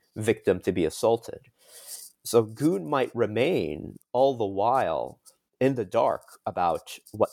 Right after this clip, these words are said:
that purpose is. So, you know, in the example, as I've laid it out, the purpose is to put, uh,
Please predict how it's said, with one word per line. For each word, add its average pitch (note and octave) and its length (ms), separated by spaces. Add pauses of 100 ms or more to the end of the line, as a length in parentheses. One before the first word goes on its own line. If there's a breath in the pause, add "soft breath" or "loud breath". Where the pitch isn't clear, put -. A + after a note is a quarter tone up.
that - 280
purpose - 920 (120)
is. - 880
So, G2+ 300
you A2+ 100
know, G#2 80
in A#2 160
the B2+ 80
example, G#2+ 800
as G2 260
I've F#2 260
laid G2 200
it D#2+ 80
out, F#2+ 360
the F#2+ 100
purpose A2+ 640
is F#2 240
to D#2+ 340 (440 loud breath)
put, A#2+ 300 (220)
uh, F2+ 340